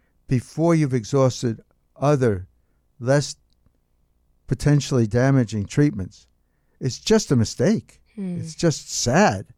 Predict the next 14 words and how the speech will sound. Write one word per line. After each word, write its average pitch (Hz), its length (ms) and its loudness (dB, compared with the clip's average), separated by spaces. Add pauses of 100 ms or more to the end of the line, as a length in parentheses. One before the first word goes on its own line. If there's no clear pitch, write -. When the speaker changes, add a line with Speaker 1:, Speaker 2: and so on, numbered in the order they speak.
(600)
Speaker 1:
and 123 180 0
unnecessary. 131 680 2
And 107 100 0
for 120 100 -6
people 180 320 -2
to 127 120 -10
be 127 200 -4
inadequately 185 680 0
treated 139 440 2
and 117 160 -2
conclude 143 580 0
from 127 220 0
inadequate 151 480 0
treatment 185 380 -2